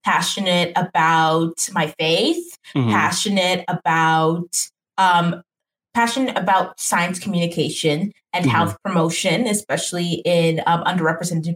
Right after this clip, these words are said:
Speaker 1: communities.
Speaker 2: Right.
Speaker 1: Passionate about that. Um, video game, lover of video games, specifically Nintendo.
Speaker 2: Okay.
Speaker 1: Um, lover of comfort, specifically blankets. I have a massive blanket collection, but you can never have too many blankets.
Speaker 2: <laughs>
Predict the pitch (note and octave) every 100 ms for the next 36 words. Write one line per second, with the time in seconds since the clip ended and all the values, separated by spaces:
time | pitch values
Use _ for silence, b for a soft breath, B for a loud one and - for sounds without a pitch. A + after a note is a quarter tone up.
0 | - E3 D3 E3+ A3 C#4+ - - - G#2+
1 | G2 F3 F3+ F#3 D#3+ D3 - D#3 D3 G#3
2 | - - _ _ _ _ F#3+ F#3+ F3 F3
3 | F3 - _ F#3+ F#3 A#3 B3 A3 G3 F#3
4 | E3+ G#3 G#3 G#3 G3 A3 B3+ G3+ F3+ F3+
5 | A#3 - G3 F3 F#3 F#3+ F3 E3+ F#3 E3
6 | E3 D#3+ A3+ G4+ G4+ _ _ - C#3 D3
7 | C#3+ F#3+ F3+ F3+ F3+ F#3 - G3 G3+ G#3
8 | A#3+ - F#3 - - F#3+ - D3 - -
9 | - F#3+ F#3+ F3 E3+ D#3+ D3+ D3 E3+ A#3+
10 | - F#3 F3+ E3+ D#3+ D3+ E3 E3+ - D3
11 | D#3 - D#3 F3 F3 - A3+ G3+ E3+ F3
12 | E3 E3+ C#3+ - D3+ D3 D3 D#3+ E3 C#3+
13 | - - - - G#3+